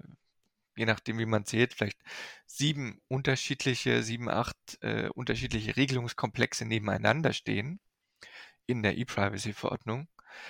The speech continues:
Und das war dann der Punkt, wo für mich persönlich als Rechtspraktiker so,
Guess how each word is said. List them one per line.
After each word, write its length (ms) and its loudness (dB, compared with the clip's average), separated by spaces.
Und 440 -2
das 320 10
war 100 10
dann 180 2
der 100 0
Punkt, 760 -2
wo 540 -2
für 160 -6
mich 260 4
persönlich 540 2
als 180 0
Rechtspraktiker 840 8
so, 240 2